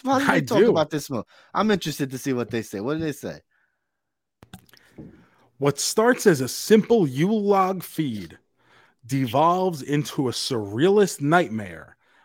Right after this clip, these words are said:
Speaker 2: as a couple and a group of podcasters spend the night in a double-booked cabin that is secretly occupied by evil and murderous forces.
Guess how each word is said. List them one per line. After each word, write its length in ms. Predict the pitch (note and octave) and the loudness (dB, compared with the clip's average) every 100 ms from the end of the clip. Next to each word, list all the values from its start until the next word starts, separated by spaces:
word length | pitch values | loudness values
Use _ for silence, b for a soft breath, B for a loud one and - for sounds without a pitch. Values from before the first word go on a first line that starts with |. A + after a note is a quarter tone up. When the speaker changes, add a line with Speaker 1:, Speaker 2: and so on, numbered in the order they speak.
| _ | _
Speaker 2:
as 180 | A#2+ A#2 | -4 -4
a 60 | G#2+ | -6
couple 560 | - F#3+ F#3+ G3 G3 | -2 0 2 2 2
and 160 | - B2 | 0 -4
a 40 | |
group 300 | A2+ B2 G3 | -2 0 0
of 160 | A#3 - | 0 -2
podcasters 880 | - F#3 C#3+ - A2 G2 G#2+ G2+ - b b | -2 -2 -2 -6 -6 -8 -12 -12 -16 b b
spend 400 | - - D3+ C3 | -14 2 2 4
the 80 | A2+ | 0
night 400 | A2+ C#3 F3 - - | 0 2 0 -2 -4
in 160 | D3 | -2
a 80 | B2 | -2
double-booked 880 | G#2+ D#3 E3+ A3 C#3 F#3+ - - - | 0 2 4 2 2 -2 -2 -8 -8
cabin 520 | - E3 A2 G2 F#2 b b b - | 0 0 0 -6 -14 b b b -8
that 160 | A2+ | -4
is 140 | G#2+ G2 | -4 -4
secretly 680 | - - E3 E3+ F3+ E3 E3+ | -6 -4 -4 -2 -2 0 0
occupied 800 | D3+ C#3+ B2+ - A2 F#2 D2+ D2 _ _ | 0 -2 -6 -8 -10 -12 -16 -20 _ _
by 240 | - G2+ A#2 - | -10 -8 -8 -8
evil 600 | D#3+ D3 G2+ E2+ - _ - | -2 -2 -2 -10 -16 _ -10
and 260 | A2+ A2 | -6 -2
murderous 560 | A#2+ C3 A#2+ G2 D#2+ - | 2 2 2 -4 -8 -12
forces. 680 | - A2 F#2+ - - F#2+ - | -10 -10 -10 -14 -18 -20 -20